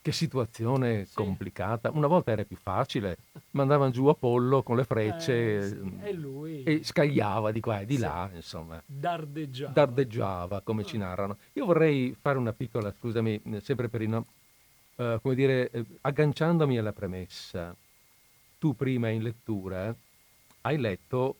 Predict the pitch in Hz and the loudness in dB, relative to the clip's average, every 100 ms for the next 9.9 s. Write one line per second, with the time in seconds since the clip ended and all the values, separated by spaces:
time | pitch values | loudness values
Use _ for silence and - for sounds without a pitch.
0 | _ 98 92 90 90 95 98 98 95 110 | _ -10 -8 -8 -10 -12 -12 -14 -8 -4
1 | 120 104 101 - 127 120 127 113 104 139 | -2 -4 -6 -6 -4 -4 -4 -2 -2 -4
2 | - - 104 95 104 110 104 113 113 104 | -6 -6 -4 -2 -2 0 0 -2 -2 -4
3 | 123 143 104 92 98 113 110 - _ _ | -2 0 -2 -2 -4 -4 -6 -16 _ _
4 | _ - 110 104 101 95 92 92 90 90 | _ -10 -6 -4 -4 -4 -6 -6 -6 -8
5 | 90 90 101 101 110 - 156 147 139 143 | -10 -12 -16 -18 -14 -8 -4 -4 0 -2
6 | 123 123 151 - 160 135 139 151 131 113 | 0 -2 -2 0 0 0 2 2 2 0
7 | 113 131 123 107 107 110 113 - 170 147 | 0 0 0 0 0 0 -2 0 4 4
8 | 113 107 113 113 107 110 156 117 107 127 | 4 0 0 0 0 0 0 0 0 0
9 | 127 - 240 101 113 104 101 104 113 | -4 -4 -4 -2 -2 -2 -2 0 -2